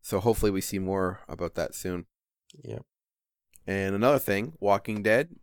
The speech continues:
Speaker 1: coming, Walking Dead season three, I think is out this month with two episodes back to back. Oh, that is so, I love the Walking Dead series so much.
Speaker 2: I gotta
Speaker 1: Definitely
Speaker 2: play
Speaker 1: one of
Speaker 2: that.
Speaker 1: my favorite. I
Speaker 2: Gotta
Speaker 1: really, I really think you do. I mean,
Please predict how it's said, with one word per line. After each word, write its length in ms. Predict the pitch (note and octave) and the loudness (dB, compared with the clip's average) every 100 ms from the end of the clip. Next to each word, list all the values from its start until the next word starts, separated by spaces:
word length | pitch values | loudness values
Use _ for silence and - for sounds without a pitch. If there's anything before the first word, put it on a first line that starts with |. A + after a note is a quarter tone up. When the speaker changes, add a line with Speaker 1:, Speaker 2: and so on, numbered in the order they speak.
| - | -4
Speaker 1:
coming, 320 | B2 A#2+ G2+ - | 0 0 -2 4
Walking 220 | B2 C#3+ | 4 6
Dead 140 | C#3+ | 4
season 260 | - C#3+ B2 | 4 2 2
three, 220 | C3+ C#3 | 0 2
I 40 | A2+ | 2
think 120 | A2 | 2
is 60 | A2 | 2
out 180 | F#2+ - | 2 2
this 180 | A#2+ | 0
month 200 | E3 G3 - _ _ - | -2 -6 -10 _ _ -12
with 140 | - | -2
two 160 | - D3 | 4 4
episodes 500 | C3 - F3+ F3+ - _ _ _ | 4 0 -2 -4 -8 _ _ _
back 180 | A2+ C3 | 0 0
to 80 | G#2+ | 4
back. 320 | B2+ D#3 - - | 6 6 2 -2
Oh, 180 | C#3 C#3 | -2 2
that 120 | A#2+ | 2
is 120 | A2 | 2
so, 180 | - A2 | 4 8
I 220 | G2+ G#2 | 8 8
love 260 | B2 A#2+ A#2+ - _ _ | 8 8 4 -4 _ _
the 120 | - A2 | 4 8
Walking 300 | G#2+ A2+ G2+ | 8 4 2
Dead 260 | G2+ F#2+ - - - | 2 2 -4 -18 -14
series 480 | - G#2+ G2+ F#2 | -2 2 2 2
so 340 | - - G#2 G2 | -4 -2 0 2
much. 380 | F#2+ F#2 - - | 0 -2 -4 2
Speaker 2:
I 80 | G#2+ | 8
gotta 140 | A2+ | 8
Speaker 1:
Definitely 140 | A2+ | 8
Speaker 2:
play 80 | A2+ | 6
Speaker 1:
one 60 | A2+ | 8
of 40 | |
Speaker 2:
that. 80 | A2 | 6
Speaker 1:
my 120 | G2+ | 4
favorite. 420 | - G2 F#2+ F#2+ - - - - - - _ _ - | 2 0 2 0 -2 -12 -20 -20 -20 -20 _ _ 0
I 100 | G#2+ | 4
Speaker 2:
Gotta 120 | A2 | 8
Speaker 1:
really, 220 | A#2+ A#2 A2 | 8 6 4
I 60 | G#2 | 4
really 640 | A2 G2+ - G#2+ G#2+ F#2+ G2 | 2 0 -2 0 0 0 -2
think 240 | - G#2 | -2 -4
you 80 | F#2+ | 0
do. 180 | G2+ G2 | 2 4
I 40 | |
mean, 260 | A#2 A#2 | 4 2